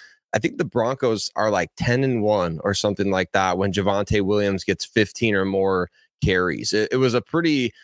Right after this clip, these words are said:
staggering statistic. W-, you know, the fact that he hasn't had that many games with fifteen plus carries was kinda crazy to me in general. But the fact that the Broncos had been so dominant when he does get fifteen plus carries is kinda crazy. So it, it's something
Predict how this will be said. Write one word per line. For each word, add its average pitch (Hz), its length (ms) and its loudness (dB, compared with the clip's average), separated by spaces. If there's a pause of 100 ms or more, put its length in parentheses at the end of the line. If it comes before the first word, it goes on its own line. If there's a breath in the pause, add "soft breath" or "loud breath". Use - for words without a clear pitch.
(140 soft breath)
staggering 123 680 0
statistic. 104 720 0
W-, 110 220 0
you 110 180 2
know, 104 220 0
the 98 160 -2
fact 131 240 0
that 101 100 0
he 110 100 2
hasn't 117 300 0
had 117 160 0
that 110 160 2
many 104 220 0
games 104 320 0
with 107 160 0
fifteen 107 440 0
plus - 260 -2
carries 110 440 0
was 104 100 -4
kinda 107 260 0
crazy 104 400 2
to - 120 -2
me 107 220 2
in 95 120 0
general. 113 540 0 (340 loud breath)
But 123 140 0
the 117 80 -2
fact 123 260 -2
that 135 60 -8
the 120 100 2
Broncos 110 440 0
had 110 180 2
been 101 140 0
so 120 280 0
dominant 107 800 0 (300 loud breath)
when 120 160 0
he 113 160 -2
does 120 280 2
get 110 240 -2
fifteen 104 440 0
plus 110 280 0
carries 104 600 0 (260 loud breath)
is 123 140 0
kinda 123 240 2
crazy. 123 480 0
So 120 240 0
it, 139 300 0
it's 147 220 -2
something 160 460 0